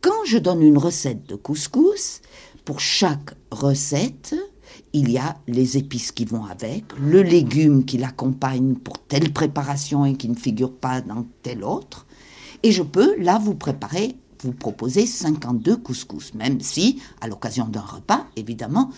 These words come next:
je ne préparerai qu'une recette. La restauration, euh, me semble-t-il, a d'abord été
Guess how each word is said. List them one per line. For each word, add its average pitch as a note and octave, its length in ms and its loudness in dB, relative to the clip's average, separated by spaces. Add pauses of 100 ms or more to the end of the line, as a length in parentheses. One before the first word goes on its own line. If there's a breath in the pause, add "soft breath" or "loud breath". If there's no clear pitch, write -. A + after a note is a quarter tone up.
(100)
je - 120 -6
ne B2 60 2
préparerai - 600 -6 (240)
qu'une D3 240 -2
recette. - 600 -12 (840 loud breath)
La D4 140 4
restauration, D#4+ 960 2 (360)
euh, D3+ 500 2
me D3+ 180 0
semble-t-il, F3+ 720 4
a C3 280 -4
d'abord A#3 540 0
été F3 580 0